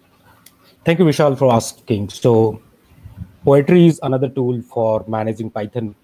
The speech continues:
packaging and as well as for dependency management. So if you are starting a new project,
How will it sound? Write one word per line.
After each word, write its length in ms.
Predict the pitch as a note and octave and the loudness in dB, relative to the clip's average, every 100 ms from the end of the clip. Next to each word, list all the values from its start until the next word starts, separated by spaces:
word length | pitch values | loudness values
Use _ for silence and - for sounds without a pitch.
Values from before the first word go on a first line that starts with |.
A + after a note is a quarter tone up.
| _ | _
packaging 540 | - G2+ B2 B2+ D#3+ - | -12 -8 -8 -6 -8 -10
and 440 | A#2 G#2 G2+ F2+ F2 _ _ _ | -12 -10 -10 -12 -20 _ _ _
as 140 | A#2 G#2+ | -6 -2
well 140 | A2+ | 0
as 180 | A2 G#2+ | 0 -2
for 160 | - F#2+ | -6 -8
dependency 420 | F#2+ F#2 F2 G2+ | -8 -10 -10 -12
management. 520 | F#2 F2 - E2+ - | -12 -14 -18 -20 -18
So 240 | - G2 F2 | -14 -12 -12
if 160 | A2 | -6
you 120 | C3+ A#2+ | -2 -2
are 80 | |
starting 380 | A#2 B2+ A2+ - | -2 -4 -4 -4
a 40 | B2+ | -4
new 260 | A#2 D3 | -2 -4
project, 440 | C3+ A#2+ G#2 F#2 | -2 -2 -2 -8